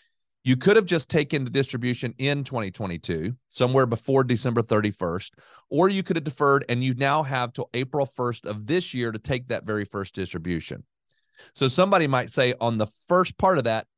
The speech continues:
"Just delay it. That way I don't have to put it in twenty twenty-two. I don't have to pay taxes on it twenty twenty-two. Do it. Just make it. Let's defer it." Well, hold on a second. There's an asterisk that we have to put there now,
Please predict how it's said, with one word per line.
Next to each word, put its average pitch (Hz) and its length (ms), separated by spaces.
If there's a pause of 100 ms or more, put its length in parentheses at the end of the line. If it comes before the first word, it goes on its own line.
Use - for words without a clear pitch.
(440)
"Just 170 240
delay 165 360
it. 104 120 (160)
That 127 140
way 156 140
I 156 40
don't 147 140
have 147 120
to 143 80
put 156 160
it 147 100
in 135 100
twenty 147 240
twenty-two. 160 460
I 151 40
don't 120 100
have 113 100
to 107 80
pay 98 140
taxes 170 440
on 160 80
it 147 100
twenty 151 180
twenty-two. 147 480 (520)
Do 143 180
it. - 240
Just 131 200
make 139 200
it. - 100
Let's 127 160
defer 120 420
it." - 100 (520)
Well, 110 140
hold 147 180
on 175 140
a 127 80
second. 110 420
There's 107 180
an 113 100
asterisk 139 560
that 104 80
we 104 80
have 104 140
to 101 60
put 107 220
there 101 160
now, 95 360